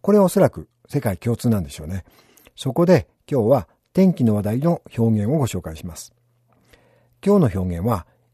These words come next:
It's a lovely dayです。続けて言ってみてください。It's a lovely day. Very good. え、lovelyというのは、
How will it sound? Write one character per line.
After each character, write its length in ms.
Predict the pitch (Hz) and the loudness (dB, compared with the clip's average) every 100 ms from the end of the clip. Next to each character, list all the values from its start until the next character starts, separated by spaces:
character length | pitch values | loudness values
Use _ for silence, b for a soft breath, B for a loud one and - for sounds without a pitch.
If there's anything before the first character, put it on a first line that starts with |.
| - | -2
It's 280 | 160 - 101 | -2 0 -4
a 60 | |
lovely 640 | 95 127 147 143 135 131 | 0 2 2 2 2 2
day 360 | 110 120 101 78 | 2 2 2 -2
で 100 | 73 | -10
す。 220 | - - _ _ _ _ - | -16 -20 _ _ _ _ -8
続 180 | 196 180 | -4 -4
け 80 | |
て 80 | 180 | -2
言 40 | 165 | -2
っ 20 | |
て 80 | 117 | -2
み 80 | 104 | -4
て 80 | |
く 80 | 76 | -8
だ 80 | 69 | -14
さ 160 | - 73 | -16 -16
い。 60 | _ _ _ _ _ _ b b b b b b _ | _ _ _ _ _ _ b b b b b b _
It's 320 | 170 165 - | 0 0 0
a 60 | 110 | 0
lovely 560 | 104 147 160 165 160 143 | 4 2 4 4 4 4
day. 440 | 151 165 90 78 _ _ _ _ _ _ _ _ _ _ _ _ _ _ _ _ _ _ _ _ _ _ _ - | 4 4 0 -6 _ _ _ _ _ _ _ _ _ _ _ _ _ _ _ _ _ _ _ _ _ _ _ -16
Very 420 | 90 127 165 156 | -2 4 6 4
good. 180 | 85 - _ _ b b b | 0 -10 _ _ b b b
え、 60 | 98 | -6
lovely 720 | 98 143 208 196 131 104 90 | 2 4 6 4 0 -2 -6
と 120 | - | -10
い 60 | 92 | -8
う 20 | |
の 120 | 82 | -6
は、 180 | 113 85 | -6 -8